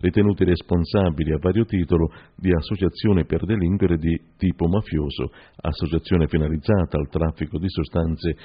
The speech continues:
stupefacenti, estorsione e corruzione. La Polizia di Stato, su delega della Procura Distrettuale della Repubblica di Catania, ha eseguito diciannove misure cautelari nei confronti di altrettante persone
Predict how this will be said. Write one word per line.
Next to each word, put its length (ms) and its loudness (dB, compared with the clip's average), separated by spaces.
stupefacenti, 1120 -2
estorsione 880 0
e 140 -6
corruzione. 720 -4
La 120 0
Polizia 360 2
di 120 4
Stato, 440 2
su 200 0
delega 400 4
della 260 2
Procura 400 0
Distrettuale 580 -2
della 220 -2
Repubblica 540 -2
di 100 -2
Catania, 580 2
ha 480 -10
eseguito 540 2
diciannove 480 2
misure 380 2
cautelari 580 2
nei 120 2
confronti 540 0
di 80 2
altrettante 640 0
persone 560 2